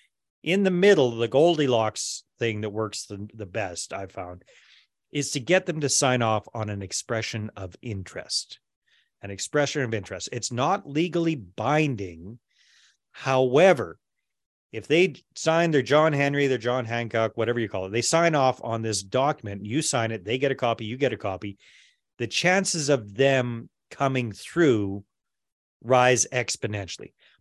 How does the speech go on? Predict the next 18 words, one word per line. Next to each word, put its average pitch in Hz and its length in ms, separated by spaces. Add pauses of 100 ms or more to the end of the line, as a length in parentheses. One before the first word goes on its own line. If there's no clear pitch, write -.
Plus, 214 560 (640)
really, 139 680
it's 131 240
not 165 340
a 107 140 (180)
big 147 320
risk 107 560
for - 320
them. 92 320
Like, 92 220
they're 120 120
not, 147 260 (680)
they're 139 220
not 160 240 (180)
legally 135 640
on 117 300
the 104 140
hook - 320